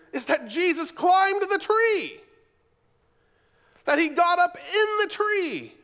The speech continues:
upon the tree, and he carefully, intimately studied, "Is there any fruit?" And he found none.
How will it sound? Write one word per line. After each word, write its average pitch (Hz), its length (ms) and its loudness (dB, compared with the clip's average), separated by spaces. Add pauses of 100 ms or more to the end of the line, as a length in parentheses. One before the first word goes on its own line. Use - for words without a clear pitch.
(120)
upon 403 500 0
the 403 80 0
tree, 320 640 -4 (1700)
and 330 140 2
he 349 80 0 (140)
carefully, 320 840 -2 (800)
intimately 226 880 -2 (120)
studied, 262 720 -2 (280)
"Is 370 380 0
there 214 440 0 (200)
any 269 500 -2
fruit?" 392 680 0 (2750)
And 117 120 -18
he 117 80 -16
found 110 340 -12
none. 104 240 -8